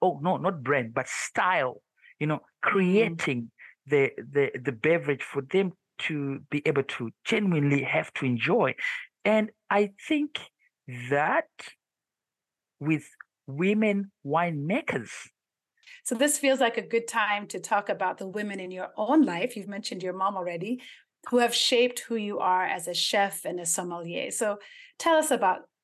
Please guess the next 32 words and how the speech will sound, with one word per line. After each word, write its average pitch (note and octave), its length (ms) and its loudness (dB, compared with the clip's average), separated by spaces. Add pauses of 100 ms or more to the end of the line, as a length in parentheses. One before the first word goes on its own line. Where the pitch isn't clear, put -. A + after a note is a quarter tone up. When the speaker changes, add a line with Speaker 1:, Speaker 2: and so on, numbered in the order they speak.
(240)
Speaker 2:
about F#3+ 320 0
her G3+ 340 2
and F3 160 -4
about F3+ 240 -6
others F3+ 380 -4
who F#3 100 -6
may F3+ 140 -8
have E3+ 180 -6
really F#3 220 -6
influenced F3 680 -10 (420)
what G#3+ 220 0
you G3+ 100 -8
do F3+ 200 -6
now. E3 340 -8 (240)
Speaker 1:
My B2+ 180 4
grandmother A2 540 2
is, G2 160 -6 (200)
is, A2 360 0
is, - 320 -4
is, G#2+ 360 -4
is G#2 220 -2
the, A2 360 2 (240)
the A2 80 2
guiding G#2+ 440 2
force, - 540 -8 (360)
Speaker 2:
Mm. A2 80 2
Speaker 1:
particularly G#2 680 0
on G#2+ 220 2
that, G#2 260 0
because, - 280 -2 (260)
uh, D#3+ 380 4
very C#4+ 480 2